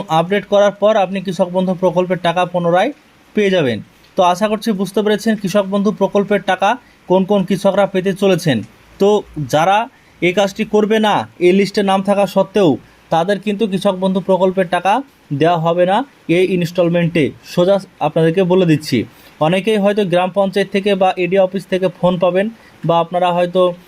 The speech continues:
কারো মুখে শুনতে পাবেন বা প্রধান আপনাদেরকে জানাবে যে আপনাদের নাম এসছে এবং এই নাম আসলে আপনাকে এই কাজগুলো করতে হবে। কাগজপত্র নিয়ে এডি অফিসে গিয়ে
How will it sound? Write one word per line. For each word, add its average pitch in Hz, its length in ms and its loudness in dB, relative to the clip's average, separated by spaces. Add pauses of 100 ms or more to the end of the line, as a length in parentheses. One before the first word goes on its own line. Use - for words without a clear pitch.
(160)
কারো 170 180 2
মুখে 175 220 -2
শুনতে 170 320 0
পাবেন 180 280 2 (200)
বা 160 120 0
প্রধান 165 340 2
আপনাদেরকে 175 400 0
জানাবে 170 360 2 (340)
যে 143 280 0
আপনাদের 170 440 0
নাম 165 260 0
এসছে 170 320 -2 (320)
এবং 180 260 2
এই 226 160 2
নাম 190 320 -2
আসলে 180 400 -2
আপনাকে 180 380 -2
এই 180 220 0
কাজগুলো 180 380 0
করতে 175 260 -2
হবে। 180 180 2
কাগজপত্র 190 640 -2
নিয়ে 165 260 2 (200)
এডি 156 180 2
অফিসে 175 380 0
গিয়ে 165 220 0